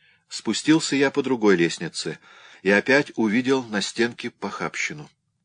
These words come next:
Попробовал было стереть, но на этот раз слова были нацарапаны ножом или еще чем-то острым. Никак не стереть, да и бесполезно.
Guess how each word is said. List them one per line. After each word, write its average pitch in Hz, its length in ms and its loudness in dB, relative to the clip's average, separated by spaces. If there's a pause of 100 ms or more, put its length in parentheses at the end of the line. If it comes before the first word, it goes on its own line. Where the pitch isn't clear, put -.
(260)
Попробовал 123 640 2
было 101 240 -2
стереть, 101 540 -2 (600)
но 101 320 -2
на 110 160 0
этот 131 320 0
раз 90 180 -4
слова 95 360 -2
были 101 240 -2
нацарапаны 90 600 -4
ножом 92 500 -2 (480)
или 87 160 -2
еще 101 340 0
чем-то 104 440 -4
острым. 82 440 -8 (240)
Никак 95 440 -4
не 85 80 -10
стереть, - 580 -6 (160)
да 101 120 -4
и 107 60 -2
бесполезно. 85 680 -6